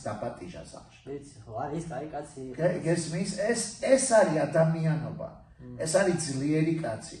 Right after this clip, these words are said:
Speaker 1: გაიგე? და იმიტომ წავიდა ყველაფერი კარგად, ქაბილს,
Speaker 2: ქაბილს,
Speaker 1: გაიგე?
Speaker 2: ხო.
Speaker 1: ე,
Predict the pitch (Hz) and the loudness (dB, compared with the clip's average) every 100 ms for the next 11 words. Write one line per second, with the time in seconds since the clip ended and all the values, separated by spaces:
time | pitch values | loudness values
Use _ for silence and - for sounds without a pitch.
0 | 120 127 123 135 139 - - - 139 151 | -8 -6 -2 -4 -4 -8 -16 -10 -6 -2
1 | 170 180 180 160 165 170 151 120 104 - | -2 0 -2 -2 -4 -2 -2 -2 -4 -4
2 | 131 123 117 98 - 120 120 104 - - | -4 -6 -8 -8 -6 -4 -4 -6 -8 -10
3 | 120 - - 127 120 131 120 123 127 107 | -10 -10 -10 -10 -8 -8 -8 -6 -8 -8
4 | - - - _ _ - | -14 -20 -20 _ _ -2